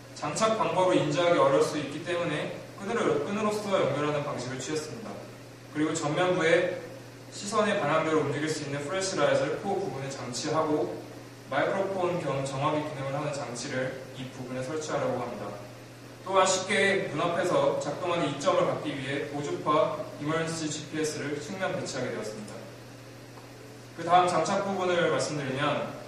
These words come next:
첫 번째 방진 마스크 플래시라이트 외에 엘이디를 하나 더 부착시켜서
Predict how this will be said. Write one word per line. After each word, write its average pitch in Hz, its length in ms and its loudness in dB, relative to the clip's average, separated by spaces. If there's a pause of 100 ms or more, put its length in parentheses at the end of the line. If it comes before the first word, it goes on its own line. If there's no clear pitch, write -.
(340)
첫 190 180 0
번째 208 460 4
방진 185 340 2
마스크 170 680 2
플래시라이트 170 440 4
외에 127 480 -2
엘이디를 151 400 0
하나 - 200 2
더 120 160 0
부착시켜서 - 880 -2